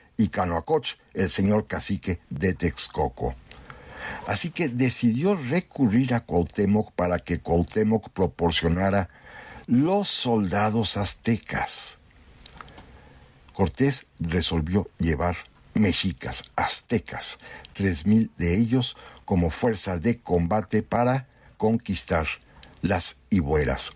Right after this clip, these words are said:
Honduras. Esto es lo más extraño del mundo, ¿eh? ¿Cómo confió en los antiguos derrotados? ¿O estaba seguro ya de la lealtad de Cuauhtémoc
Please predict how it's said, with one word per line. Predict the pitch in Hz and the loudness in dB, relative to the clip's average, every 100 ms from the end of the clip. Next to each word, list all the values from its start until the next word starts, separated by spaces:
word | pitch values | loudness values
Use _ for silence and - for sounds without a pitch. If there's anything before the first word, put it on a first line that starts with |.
| - | -6
Honduras. | - 85 78 76 65 - - - - - - - - - - - | -6 -4 -6 -6 -6 -4 -4 -4 -8 -16 -14 -16 -18 -20 -20 -10
Esto | - 170 190 | -6 -2 0
es | 156 | 0
lo | |
más | 120 147 - - | 0 0 -2 -4
extraño | 123 - 117 123 123 | -4 -2 0 2 4
del | 98 82 | 2 2
mundo, | 80 69 71 | 0 0 2
¿eh? | 110 - - - - - - | 2 -2 -10 -14 -16 -18 -4
¿Cómo | 180 202 233 | -2 0 -2
confió | 127 101 - 90 76 - - - - - - - - - | -2 -2 -2 -4 -4 -8 -20 -20 -20 -20 -20 -20 -20 -8
en | - 110 | -2 0
los | 104 104 | 0 2
antiguos | 95 90 117 117 113 | 0 2 2 2 2
derrotados? | 113 110 120 - 120 87 67 - - - - - - - - - - - - | 0 0 0 2 0 0 -6 -8 -12 -20 -18 -18 -18 -18 -18 -18 -18 -16 -4
¿O | 131 | -2
estaba | 107 - 190 | -2 0 0
seguro | 226 151 127 185 156 | 2 2 2 2 2
ya | 120 151 | 2 2
de | 147 | 2
la | 113 98 | 2 2
lealtad | 85 82 78 87 104 | 0 -2 -2 -2 0
de | 104 | 0
Cuauhtémoc | - 90 78 113 117 120 | 2 -2 2 2 2 0